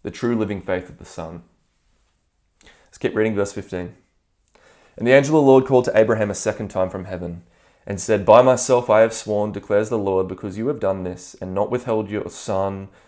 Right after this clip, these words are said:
your only son, I will surely bless you, and I will surely multiply your offspring, as the stars of heaven, as the sand that is on the seashore, and your offspring shall possess the gate of his enemies.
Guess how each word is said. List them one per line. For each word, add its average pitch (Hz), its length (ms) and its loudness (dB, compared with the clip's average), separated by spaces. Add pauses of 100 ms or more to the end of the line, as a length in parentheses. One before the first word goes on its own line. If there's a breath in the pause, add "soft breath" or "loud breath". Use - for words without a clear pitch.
(160 soft breath)
your - 240 -10
only 98 320 -8
son, 85 460 -12 (300 soft breath)
I 98 100 2
will 104 140 -2
surely 123 420 -2
bless 113 400 -4
you, - 140 -18 (640)
and 120 100 4
I 120 60 8
will 127 100 2
surely 151 560 4
multiply 127 480 4
your 104 140 4
offspring, 92 560 -4 (360 soft breath)
as 120 200 4
the 120 60 -2
stars 139 420 10
of 131 100 -4
heaven, 131 340 4
as 120 200 0
the 113 80 -6
sand 135 400 2
that 127 80 4
is 113 100 -2
on 123 140 2
the 131 80 -2
seashore, 120 640 0 (160 loud breath)
and 113 120 2
your 113 140 4
offspring 139 380 2
shall 123 240 2
possess 123 600 2 (180 loud breath)
the 113 80 -4
gate 113 440 6
of 113 160 0
his 101 160 -6
enemies. 156 680 -4